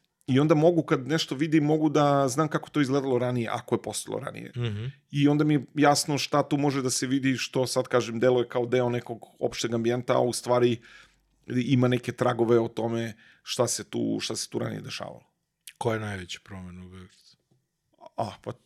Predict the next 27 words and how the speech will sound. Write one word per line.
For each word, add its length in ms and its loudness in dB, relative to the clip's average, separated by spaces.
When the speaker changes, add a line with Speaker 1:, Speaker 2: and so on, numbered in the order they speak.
Speaker 1:
<laughs> 360 -16
promena 440 2
je 300 2
Speaker 2:
<laughs> 60 -14
Ne 120 4
računajući 580 -2
možda 300 -6
eventualno 360 -2
Speaker 1:
N-, 60 0
Speaker 2:
Beograd 300 6
na 80 0
vodi 280 0
sad. 120 -6
Speaker 1:
ne, 160 6
ne, 100 4
promena 360 4
urbanistička, 720 4
da, 220 0
definitivno 600 0
Speaker 2:
To. 40 2
Speaker 1:
grad 260 2
se, 140 0
grad 240 -2
se 100 -2
izmenio. 600 -2
Ja, 420 4
m, 140 -2